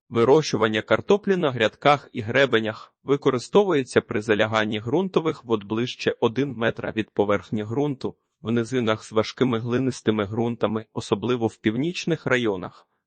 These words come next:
З осені готуються земляні ряди висотою тридцять-п'ятдесят сантиметрів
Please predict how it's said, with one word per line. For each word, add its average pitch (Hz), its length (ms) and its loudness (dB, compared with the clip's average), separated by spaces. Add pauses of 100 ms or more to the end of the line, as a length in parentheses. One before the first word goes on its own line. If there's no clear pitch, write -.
З 113 120 -8
осені 135 340 2
готуються 151 600 0
земляні 110 520 -2 (480)
ряди 151 320 4
висотою 117 560 -2
тридцять-п'ятдесят 107 1080 -2
сантиметрів 110 760 -4